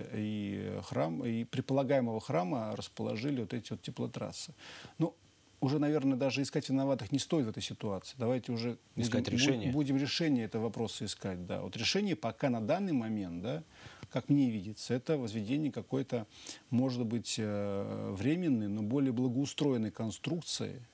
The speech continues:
Speaker 1: в виде православного храма, для того, чтобы, э, не обижать тех людей, которые привыкли ходить, э, и молиться на это место. Потому что, безусловно, я уверен, что найдутся и те, кто будет против этого храма.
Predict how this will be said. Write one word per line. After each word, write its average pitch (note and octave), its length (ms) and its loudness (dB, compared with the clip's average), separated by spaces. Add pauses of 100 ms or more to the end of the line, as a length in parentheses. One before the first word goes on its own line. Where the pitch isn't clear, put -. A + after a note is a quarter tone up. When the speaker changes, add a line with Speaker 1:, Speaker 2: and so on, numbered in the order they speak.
Speaker 1:
в C#3 80 -6
виде G#2+ 300 0
православного G2+ 680 -4
храма, G2+ 380 -4 (120)
для - 100 -6
того, A#2+ 240 0
чтобы, A2+ 400 -2 (540)
э, A2 360 -2
не D3 460 4
обижать B2+ 640 2
тех - 260 0
людей, A#2 380 0
которые C3 540 0
привыкли A#2+ 580 -2
ходить, A#2+ 640 -4
э, G#2+ 320 -2
и A#2 80 -4
молиться G#2+ 480 -2
на G#2+ 160 -2
это A#2 260 -4
место. G#2+ 400 -4 (440)
Потому C#3 240 2
что, C3 240 -2 (320)
безусловно, D3 540 2
я B2 160 2
уверен, D3 360 0
что - 220 -4
найдутся A#2 500 0
и - 20 -4
те, C#3+ 160 -2
кто - 160 -4
будет A#2+ 220 2
против C#3 640 0
этого G#2+ 320 -4
храма. A2+ 420 -6